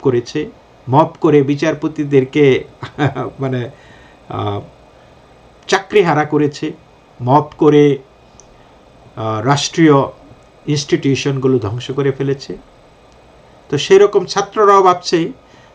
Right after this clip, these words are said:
যে আমাদের ওপর ভর করে যদি উনি শিক্ষক মহাজন যদি রাজত্ব করতে পারে, তাহলে আমরা কেন সেটার ভাগ পাবো না?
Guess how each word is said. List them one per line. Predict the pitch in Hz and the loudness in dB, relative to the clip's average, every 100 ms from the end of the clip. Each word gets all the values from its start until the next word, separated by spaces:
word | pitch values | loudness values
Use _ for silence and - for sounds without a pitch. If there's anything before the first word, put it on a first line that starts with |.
| - | -4
যে | 139 | 0
আমাদের | 143 160 220 240 | 0 2 2 4
ওপর | 226 214 202 165 | 2 4 2 2
ভর | 120 147 156 | 0 -2 0
করে | 175 160 147 | 0 0 0
যদি | 147 143 131 117 - | -2 0 0 0 -6
উনি | 120 | -8
শিক্ষক | 127 - 185 - 131 123 | -8 -10 -10 -2 -2 -2
মহাজন | 117 117 156 170 175 151 | -6 -2 2 4 2 2
যদি | 139 123 113 104 - - - - _ - | 0 0 -2 -6 -14 -20 -20 -20 _ -4
রাজত্ব | 127 143 165 - 156 | 0 2 0 -2 -4
করতে | 151 - 123 | -4 -2 -2
পারে, | 113 107 110 - - _ | -2 -6 -10 -16 -20 _
তাহলে | 139 135 135 | -6 -4 -2
আমরা | 127 131 151 160 | -2 -4 -2 -4
কেন | 143 127 | -4 -8
সেটার | 123 110 107 98 | -8 -10 -10 -10
ভাগ | 98 98 - | -10 -12 -14
পাবো | - - | -16 -14
না? | - | -16